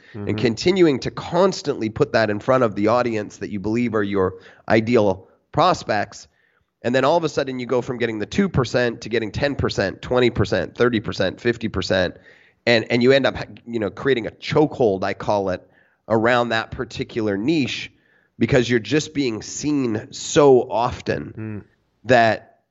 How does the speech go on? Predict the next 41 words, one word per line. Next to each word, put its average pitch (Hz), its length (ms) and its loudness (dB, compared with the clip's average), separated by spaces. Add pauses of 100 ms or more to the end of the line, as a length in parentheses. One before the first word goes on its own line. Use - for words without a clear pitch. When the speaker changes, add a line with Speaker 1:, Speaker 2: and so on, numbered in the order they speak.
Speaker 2:
that 120 280 -2
now 123 320 -2
people 131 320 -6
just 120 220 -8
believe 113 320 0
that 85 160 2
you're 120 340 6
that 90 240 -2
guy. 90 260 0
And, 80 140 -6
and 110 200 -4
Speaker 1:
Right. 107 80 0
Speaker 2:
I 104 40 -2
like 123 200 -2
to 131 100 -4
look 117 160 -2
at, 98 60 -4
like, 107 100 -6
somebody 110 240 -2
like 101 140 -2
a 104 40 -2
Grant 107 300 -2
Cardone 98 500 -2
as 90 140 -6
an 87 80 -8
example, 87 640 -4 (380)
right? 104 300 4 (300)
Grant 147 280 0
Cardone 120 800 -2 (340)
was 107 380 -4
a 104 140 -2
car 120 380 2
salesman. 104 720 -4 (460)
Then 135 420 2
Grant 131 260 -2
Cardone 120 440 -2
became 110 400 -6
a 101 140 -2
car 123 520 2
salesman 101 880 -2 (440)
trainer, 101 840 0